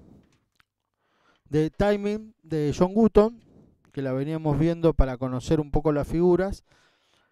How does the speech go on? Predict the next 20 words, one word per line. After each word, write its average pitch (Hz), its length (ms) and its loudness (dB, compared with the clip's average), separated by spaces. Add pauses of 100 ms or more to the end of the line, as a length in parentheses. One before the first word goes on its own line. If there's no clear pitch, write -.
(180)
Por 156 160 2
ejemplo, 190 480 2 (2500)
esto 226 240 4
que 196 60 0
está 196 140 -2
acá 226 340 -6
está 190 160 -6
escrito 180 280 -4
en 170 60 -2
el 147 100 -6
tambor, 147 560 -2 (1700)
pero 139 140 0
yo 190 160 2
lo 180 80 6
puedo 180 180 4
tocar 165 240 0
en 160 100 -4
cualquier 147 300 -6
lado, 135 380 -6 (1040)
¿cierto? 127 440 -6